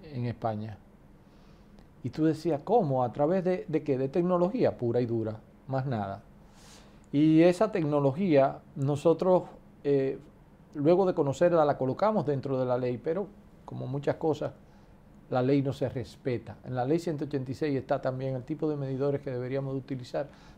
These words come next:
para que, eh, pudiéramos aprovechar toda esa,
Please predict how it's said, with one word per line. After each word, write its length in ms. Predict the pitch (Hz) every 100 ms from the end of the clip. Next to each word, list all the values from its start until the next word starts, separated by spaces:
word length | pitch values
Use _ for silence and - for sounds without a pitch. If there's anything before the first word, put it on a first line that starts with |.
| -
para 240 | 147 143
que, 240 | - 151 - - - - - - - - - -
eh, 360 | 135 135 135 135
pudiéramos 520 | 151 170 185 156 143
aprovechar 440 | 143 127 120 131
toda 320 | 131 127 123
esa, 460 | 123 135 120 107